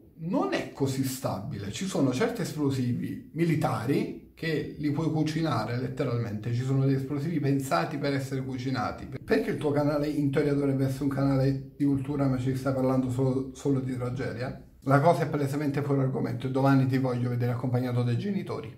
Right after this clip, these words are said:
La bolla è creata da materiale radioattivo.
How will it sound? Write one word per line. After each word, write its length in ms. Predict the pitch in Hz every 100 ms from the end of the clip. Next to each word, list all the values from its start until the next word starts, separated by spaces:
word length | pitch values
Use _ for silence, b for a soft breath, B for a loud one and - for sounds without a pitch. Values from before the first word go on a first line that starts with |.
| - _ _ _ - -
La 220 | 117 127
bolla 400 | 131 180 208 175
è 80 | 156
creata 400 | - 143 135 135
da 140 | 131
materiale 600 | 131 131 135 147 156 156 -
radioattivo. 720 | 131 117 113 - 101 123